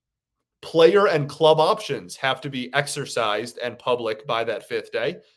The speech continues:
and qualifying offers have to be officially extended by that day. So all important things to keep in mind there. Uh, November fifteenth, you have to protect players from the Rule five draft by adding them to the forty-man roster. That'll be something we talk about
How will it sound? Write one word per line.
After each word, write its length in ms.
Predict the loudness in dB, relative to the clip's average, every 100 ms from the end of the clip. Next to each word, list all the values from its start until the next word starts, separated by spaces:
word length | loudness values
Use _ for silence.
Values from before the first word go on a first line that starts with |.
| _ _ _
and 500 | -2 2 4 2 -2 -10 _ _ _ _
qualifying 580 | -4 2 4 2 0 -4
offers 440 | -8 -10 -16 -20 -6
have 240 | -6 -6
to 80 | -8
be 280 | -8 -8 -8
officially 520 | -12 -8 -6 -6 -8
extended 580 | -8 -6 -6 -6 -14 -12
by 180 | -6 -4
that 240 | -4 -8 -10
day. 180 | -14 -14 _
So 120 | -6
all 140 | 0 0
important 420 | 0 -4 -6 -6
things 220 | -8 -6
to 60 | -8
keep 240 | -8 -8
in 60 | -4
mind 300 | -2 -2 0
there. 300 | 0 0 -2 _ _ _ _ _ _ _ -20 -2
Uh, 200 | 2 2
November 340 | 4 2 2
fifteenth, 640 | -2 -4 -4 -6 -8 -8 -16 _ _ _ _
you 360 | -6 -4 -2 -2
have 240 | 0 -2
to 80 | -4
protect 400 | -6 -2 -2 0
players 220 | 2 2
from 100 | 0
the 80 | -8
Rule 200 | -4 -4
five 320 | 0 0 0
draft 300 | 0 -2 -2
by 140 | -2
adding 180 | -2 -2
them 140 | -4 -8
to 60 |
the 80 | -14
forty-man 420 | -10 -10 -8 -8
roster. 400 | -4 -4 -4 -2
That'll 180 | 0 0
be 100 | -2
something 280 | -4 -6 -6
we 80 | -12
talk 320 | -2 -2 0
about 240 | -4 -4